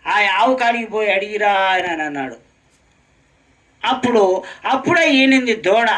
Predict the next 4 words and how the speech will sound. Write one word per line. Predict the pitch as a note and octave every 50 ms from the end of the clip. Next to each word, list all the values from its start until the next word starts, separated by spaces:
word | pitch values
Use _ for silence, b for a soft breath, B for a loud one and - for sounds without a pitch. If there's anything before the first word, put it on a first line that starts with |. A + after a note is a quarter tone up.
| - - - -
"సత్సంగం | - A3+ A3+ B3 B3 - C#4+ D#4+ D#4+ E4 D#4+ D4+
ఇంటి | C#4 C4 B3+ B3 C#4
వల్ల | C#4 C4+ C4+ C4+ C4+ C4 C4+
ఏమొస్తుంది?" | C4+ B3 G#3+ G#3 A3+ C4 C4+ C4+ C#4 C4 C4 - - A3+ A3+ A#3 A3+ A3+ A3+ G#3+ A3 A#3+ C4+ C4 G#3+ - -